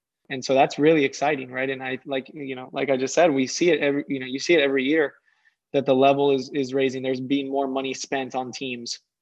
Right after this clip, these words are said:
You know, obviously the, the playoff stuff is, is an interesting thing because, you know, we're,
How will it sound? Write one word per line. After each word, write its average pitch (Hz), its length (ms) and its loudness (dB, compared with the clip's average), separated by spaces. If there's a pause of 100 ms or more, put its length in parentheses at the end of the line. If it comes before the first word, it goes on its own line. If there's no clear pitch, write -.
(440)
You 139 100 -6
know, 135 60 2
obviously 131 360 2
the, 127 200 0 (240)
the 135 160 -2
playoff 135 420 6
stuff - 360 -2 (220)
is, 135 320 -4
is 127 240 -4
an 131 180 -2
interesting 127 480 -8
thing 131 240 -4
because, 127 420 -4
you 135 100 -14
know, 127 120 -16
we're, 131 280 -4